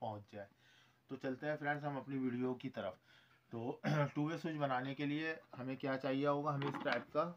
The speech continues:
ये स्विच चाहिए होगा, दो अदद, जिसकी ये तीन पिनें होंगी। अच्छा, तीन पिन इसके अंदर क्यों है?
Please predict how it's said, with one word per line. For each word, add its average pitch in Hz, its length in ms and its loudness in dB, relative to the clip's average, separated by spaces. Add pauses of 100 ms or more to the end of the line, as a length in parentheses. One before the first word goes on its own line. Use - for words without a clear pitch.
(160)
ये 131 160 0
स्विच 147 320 0
चाहिए 131 280 4
होगा, 131 280 4
दो 131 180 4
अदद, 104 260 2 (640)
जिसकी 127 360 -4
ये 156 60 4 (100)
तीन 151 200 2
पिनें 139 260 4
होंगी। 104 380 -2 (580)
अच्छा, 143 180 4
तीन 151 280 2
पिन 160 200 2
इसके 160 200 0
अंदर 156 180 4
क्यों 160 320 2
है? 196 120 2